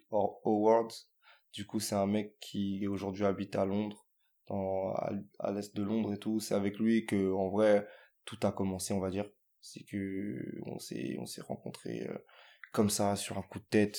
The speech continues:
Euh, il, il travaille pour une boîte de nuit, ça s'est fait comme ça, du tout au tout.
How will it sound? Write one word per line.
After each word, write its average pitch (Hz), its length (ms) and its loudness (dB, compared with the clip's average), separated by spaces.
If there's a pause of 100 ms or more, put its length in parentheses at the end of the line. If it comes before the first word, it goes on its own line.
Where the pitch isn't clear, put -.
(100)
Euh, 98 300 0
il, 101 800 -8
il 101 60 -10
travaille 101 300 0
pour 101 180 -6
une 98 140 0
boîte 95 220 -2
de 98 120 0
nuit, 98 480 -4
ça - 160 -18
s'est - 180 -20
fait - 100 -12
comme - 200 -12
ça, - 400 -4
du - 80 -20
tout - 240 -14
au 101 60 -4
tout. 104 340 -6